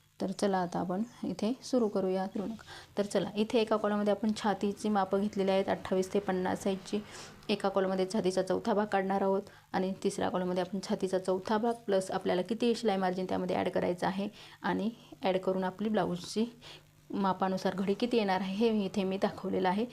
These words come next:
तर प्रत्येक मापानुसार मी सविस्तर एकेका मापाचं तुम्हाला इथे सांगणार आहे. तर चला आपण सुरू करूया. तर इथे बघा, सर्वात आधी अठ्ठावीस साईजचं माप घेतलेलं आहे. अठ्ठावीसचा चौथा भाग म्हणजे अठ्ठावीसला चारने भागायचं आहे आणि आपला चौथा भाग मिळालेला आहे सात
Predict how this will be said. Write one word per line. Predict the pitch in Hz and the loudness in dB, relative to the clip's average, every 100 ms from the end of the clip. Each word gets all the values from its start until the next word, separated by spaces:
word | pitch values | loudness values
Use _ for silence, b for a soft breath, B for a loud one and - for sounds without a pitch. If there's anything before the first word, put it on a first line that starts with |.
| B B - | B B -2
तर | |
प्रत्येक | 196 214 220 233 | 0 0 2 2
मापानुसार | 226 190 190 190 196 | 2 2 0 -2 -2
मी | 185 185 | -2 -2
सविस्तर | 208 208 208 - 220 220 | 2 0 0 0 0 0
एकेका | - 190 190 185 196 | -2 0 0 0 0
मापाचं | 190 180 180 190 | 0 -2 -2 -2
तुम्हाला | 185 180 | 0 0
इथे | 185 220 | 0 -2
सांगणार | 214 247 220 185 | 0 2 2 2
आहे. | 185 196 214 - | 0 -4 -8 -4
तर | 196 | -2
चला | 196 190 | 0 -4
आपण | 185 226 | -4 -2
सुरू | 254 240 | 0 0
करूया. | 180 175 B B B | -2 -8 B B B
तर | 214 | 2
इथे | 220 254 | 2 2
बघा, | 247 208 | 4 2
सर्वात | 214 208 196 196 - | 2 2 2 2 0
आधी | 214 208 220 B B - - - - - - | 2 2 0 B B -20 -20 -20 -20 -20 -4
अठ्ठावीस | 226 214 240 226 | -4 0 2 4
साईजचं | 233 214 208 202 | 4 2 2 0
माप | 190 | 2
घेतलेलं | 202 220 202 | 0 2 2
आहे. | 196 214 B B B | 2 -2 B B B
अठ्ठावीसचा | 202 - 254 240 226 | -6 2 2 4 4
चौथा | 214 208 226 | 2 2 2
भाग | 208 | 2
म्हणजे | 196 196 196 | 2 2 2
अठ्ठावीसला | - - 214 208 - 196 | 2 0 -2 -2 0 0
चारने | 196 185 190 | 2 2 2
भागायचं | 190 220 214 208 202 | 0 2 2 4 2
आहे | 220 202 - | 2 0 0
आणि | 196 | -2
आपला | 196 180 180 | -2 0 0
चौथा | 180 185 196 | 2 0 0
भाग | 190 190 | 0 0
मिळालेला | 190 185 180 | 0 0 0
आहे | 214 254 | 0 0
सात | - 226 | 2 2